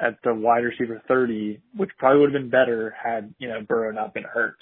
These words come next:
So it's hard for me to imagine, like, a Waddle or Devonta Smith being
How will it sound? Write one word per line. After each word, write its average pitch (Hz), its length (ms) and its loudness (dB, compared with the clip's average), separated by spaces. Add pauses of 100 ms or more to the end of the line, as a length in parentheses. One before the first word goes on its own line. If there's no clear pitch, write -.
(1040)
So - 100 -2
it's 127 140 -4
hard 151 320 4
for 165 60 -2
me 156 140 2
to 143 140 4
imagine, 123 640 2
like, 110 160 -8
a 110 60 -6
Waddle 117 800 -2
or 120 80 -14
Devonta 117 400 -6 (140)
Smith 113 300 -8 (760)
being 104 380 -8